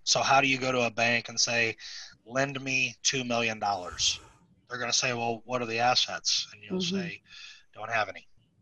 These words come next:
Speaker 2: I don't have any.
Speaker 1: And, and that's hard to get underwritten.
Speaker 2: Mm-hmm.
Speaker 1: So, but they are desirable businesses.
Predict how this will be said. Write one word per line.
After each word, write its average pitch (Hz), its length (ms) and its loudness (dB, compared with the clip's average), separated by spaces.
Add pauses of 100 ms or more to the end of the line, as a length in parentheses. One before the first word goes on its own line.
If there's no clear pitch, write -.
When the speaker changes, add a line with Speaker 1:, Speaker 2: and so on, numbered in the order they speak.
(160)
Speaker 2:
I 175 60 -6
don't 196 80 -4
have 170 160 -8
any. 180 260 -12
Speaker 1:
And, 127 140 2 (120)
and 120 180 -4
that's - 680 6
hard 135 280 2
to 127 60 -2
get 117 180 -2
underwritten. 127 580 -4 (360)
Speaker 2:
Mm-hmm. 190 400 -2
Speaker 1:
So, 160 240 6
but 139 220 0
they 131 140 4
are 151 380 10
desirable 127 760 2
businesses. 147 800 2